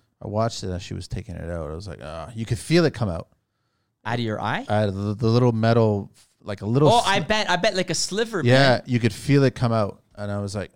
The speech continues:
Speaker 1: "Oh."
Speaker 2: Oh, out of your eyeball, eh?
Speaker 1: Yeah, right on the edge of the iris, man.
Speaker 2: Ooh, it's a good one.
Speaker 1: I fucking hated it. It would hurt.
Speaker 2: Legend going through
Speaker 1: It
Speaker 2: that. How long did
Speaker 1: happened.
Speaker 2: it
Speaker 1: I didn't
Speaker 2: stay?
Speaker 1: think anything stayed. It was only there for two days because I, the next day I woke up, my eye was
Speaker 2: Pussy.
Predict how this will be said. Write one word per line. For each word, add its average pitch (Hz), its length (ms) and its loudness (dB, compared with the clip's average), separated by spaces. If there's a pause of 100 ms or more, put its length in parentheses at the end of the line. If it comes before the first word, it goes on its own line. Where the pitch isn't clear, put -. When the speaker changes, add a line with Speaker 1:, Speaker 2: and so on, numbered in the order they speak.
Speaker 1:
"Oh." 143 360 -6
Speaker 2:
Oh, 160 320 -4
out 175 180 -4
of 202 40 -4
your 143 200 -4
eyeball, 180 520 -10
eh? 131 60 -10
Speaker 1:
Yeah, 123 260 -2
right 156 220 6
on 180 120 6
the 151 140 6
edge 147 180 6
of 135 140 2
the 127 100 4
iris, 120 320 4
man. - 180 -4
Speaker 2:
Ooh, 226 380 -4
it's 127 180 -10
a 120 60 -10
good 113 220 -10
one. 95 220 -10
Speaker 1:
I 87 40 -10
fucking 101 380 -12
hated 92 380 -8
it. 87 200 -14
It 98 60 -10
would 92 100 -6
hurt. 95 100 -4
Speaker 2:
Legend 131 500 -2
going 113 240 -6
through 107 140 -6
Speaker 1:
It - 20 -2
Speaker 2:
that. 143 100 8
How 156 220 8
long 196 80 4
did 202 60 6
Speaker 1:
happened. 196 120 6
Speaker 2:
it 175 40 6
Speaker 1:
I 156 60 6
didn't 165 180 6
Speaker 2:
stay? 175 60 0
Speaker 1:
think 180 200 2
anything 175 340 2
stayed. 190 220 -2
It - 40 0
was 147 160 2
only 170 240 2
there 147 440 4
for 120 120 -6
two 131 260 -2
days 117 340 2
because 110 200 -4
I, 104 120 -2
the 110 140 -4
next 120 280 -2
day 120 260 2
I 107 40 2
woke 107 280 0
up, 107 240 2 (320)
my 82 220 -6
eye 117 200 0
was 92 200 -2
Speaker 2:
Pussy. 170 460 -2